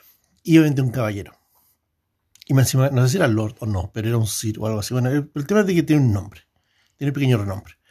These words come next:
Así que para mí ese personaje lo encontraba muy querido y como que es para la pregunta,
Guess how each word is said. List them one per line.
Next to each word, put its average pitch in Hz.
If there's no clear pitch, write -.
Así 117
que 120
para 107
mí 135
ese 196
personaje 147
lo 139
encontraba 123
muy 131
querido 147
y 139
como 104
que -
es -
para 101
la 104
pregunta, 135